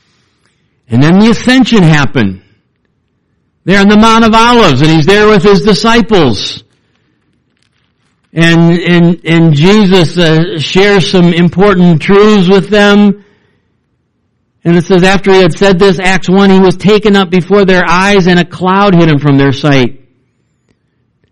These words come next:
They, the disciples, were looking intently into the sky when suddenly two men dressed in white stood beside them. 'Men of Galilee, why do you stand here looking into the sky?'"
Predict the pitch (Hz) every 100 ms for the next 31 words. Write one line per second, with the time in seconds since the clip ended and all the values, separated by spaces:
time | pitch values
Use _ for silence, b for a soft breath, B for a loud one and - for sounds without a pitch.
0 | _ 165 185 190 175 165 190 196 190 165
1 | 170 175 170 175 160 151 226 202 196 175
2 | 160 147 147 175 175 170 147 117 b b
3 | - 160 - 214 220 190 156 - 226 220
4 | 196 190 160 156 202 196 190 175 180 196
5 | 196 - 185 156 165 - 196 208 185 175
6 | 151 110 b b b b b b - 202
7 | 226 175 185 220 220 196 180 202 226 220
8 | 214 190 214 220 208 196 196 247 - 233
9 | 202 175 151 143 170 147 127 98